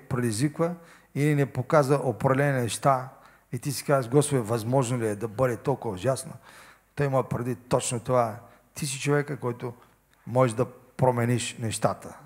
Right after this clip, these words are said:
И ние понякога си мислим, че някой друг трябва да дойде да свърши тая работа, нали?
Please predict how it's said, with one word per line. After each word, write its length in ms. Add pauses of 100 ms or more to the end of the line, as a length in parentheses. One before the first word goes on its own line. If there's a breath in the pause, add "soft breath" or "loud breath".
(760 soft breath)
И 80
ние 220
понякога 400
си 160
мислим, 340
че 160
някой 420
друг 240
трябва 260
да 60
дойде 280
да 100
свърши 360
тая 220
работа, 400
нали? 300